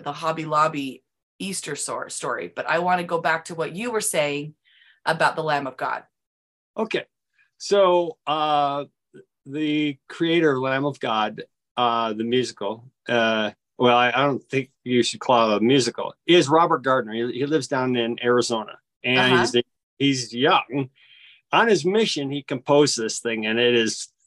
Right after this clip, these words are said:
Speaker 2: fantastic.
Speaker 1: On his mission, he composed it.
Speaker 2: Yeah, I mean, he, he wrote most of it on his mission type thing.
Speaker 1: Wow.
Speaker 2: And,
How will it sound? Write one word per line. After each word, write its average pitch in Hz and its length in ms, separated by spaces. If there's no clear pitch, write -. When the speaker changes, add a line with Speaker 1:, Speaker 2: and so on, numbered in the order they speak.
Speaker 2:
fantastic. 131 1600
Speaker 1:
On 233 140
his 226 260
mission, 160 540
he 185 140
composed 160 500
it. - 120
Speaker 2:
Yeah, 160 280
I 139 180
mean, 156 260
he, 151 240
he 156 140
wrote 165 340
most 160 440
of 120 140
it 120 180
on 123 160
his 113 160
mission 117 420
type 110 360
thing. 120 100
Speaker 1:
Wow. 170 340
Speaker 2:
And, 120 100